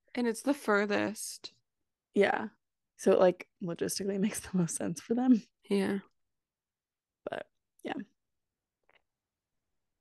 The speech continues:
Speaker 2: Um,
Speaker 1: Oh, rumors that Ferrari reached the cost cap, like, with five or something races to go, and they had to stop developing the car.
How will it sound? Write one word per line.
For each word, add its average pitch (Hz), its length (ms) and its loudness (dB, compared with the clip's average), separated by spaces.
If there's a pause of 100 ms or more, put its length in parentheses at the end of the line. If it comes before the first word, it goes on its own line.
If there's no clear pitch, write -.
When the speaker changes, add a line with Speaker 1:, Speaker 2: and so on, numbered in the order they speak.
(220)
Speaker 2:
Um, 185 600 -2
Speaker 1:
Oh, 214 480 6
rumors 277 540 6
that 233 200 6
Ferrari 226 480 4
reached 220 320 -2
the 214 80 -4
cost 202 340 4
cap, - 380 -2 (800)
like, 196 380 0 (140)
with 214 200 -2
five 202 360 4
or 196 100 0
something 202 380 0
races 202 420 0
to 214 120 -2
go, 190 380 4
and 196 220 -2
they 185 440 0 (100)
had 202 220 -2
to 202 60 -2
stop - 260 0
developing 196 580 0
the - 60 -2
car. - 420 -2